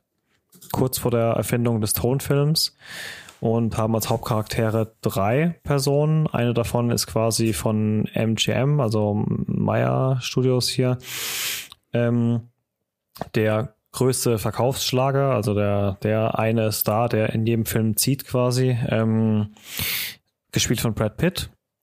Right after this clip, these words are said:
und zwei andere Personen, die sich Anfang des Films auf einer Party kennenlernen und deren beider großer Wunsch es ist, von ihrem Status als Nobody,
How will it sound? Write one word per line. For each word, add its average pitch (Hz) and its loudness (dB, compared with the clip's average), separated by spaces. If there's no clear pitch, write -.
und 139 0
zwei - 0
andere 127 0
Personen, 120 0
die 123 0
sich 117 0
Anfang 117 0
des 104 -2
Films 117 0
auf - -2
einer 107 0
Party 127 -2
kennenlernen 120 0
und 107 0
deren 104 0
beider 110 0
großer 110 -2
Wunsch 131 2
es 127 0
ist, 120 0
von 117 -2
ihrem 110 2
Status 110 0
als 107 -2
Nobody, 110 0